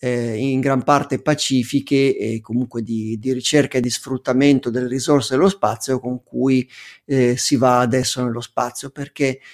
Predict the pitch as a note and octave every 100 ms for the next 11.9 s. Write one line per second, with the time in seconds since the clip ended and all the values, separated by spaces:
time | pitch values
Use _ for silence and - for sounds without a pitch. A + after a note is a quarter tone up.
0 | - - - D#3 C#3+ A3+ A#3+ E3+ C3+ B2
1 | F3 F3+ C#3+ C3+ B2 - B2+ B2 B2 C#3+
2 | - C#3+ C#3+ D3+ E3+ C3+ - B2 C3 E3+
3 | G3+ - C3+ A2+ - F3 C#3 B2+ C#3 C#3+
4 | D3 C#3 B2+ - D3 D#3 C3+ D3+ - C3+
5 | B2+ C3 C#3 C3+ A#2+ B2+ B2+ D3+ C#3+ C3+
6 | C3 C3 C3+ B2 A#2+ C3 - B2+ B2 A#2+
7 | B2 A2 G#2 A2+ A#2 _ - - - -
8 | - E3 D#3+ D#3+ D3+ C#3+ C3+ D3+ C3+ C3+
9 | C3 B2+ D3+ G#3 F#3 - C#3 B2 A2 C3
10 | B2 D#3+ D#3 C#3 C#3 B2+ B2+ C3 C3+ C3+
11 | D#3 C#3+ C#3 B2 B2+ C#3 C#3 C3+